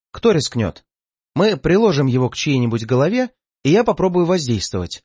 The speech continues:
предложила я. Желающих не было. "Я отдам простой приказ.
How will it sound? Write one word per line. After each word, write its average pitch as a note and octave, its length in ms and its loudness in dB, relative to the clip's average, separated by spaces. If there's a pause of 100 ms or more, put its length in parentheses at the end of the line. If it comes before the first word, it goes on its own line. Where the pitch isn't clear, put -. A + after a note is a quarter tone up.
(300)
предложила A2 520 0
я. G2+ 380 -4 (680)
Желающих G#3 600 0
не A#2+ 180 0
было. E2 340 -8 (880)
"Я C#3 200 4
отдам D#3+ 320 2
простой D#3+ 440 0
приказ. A#2+ 640 -4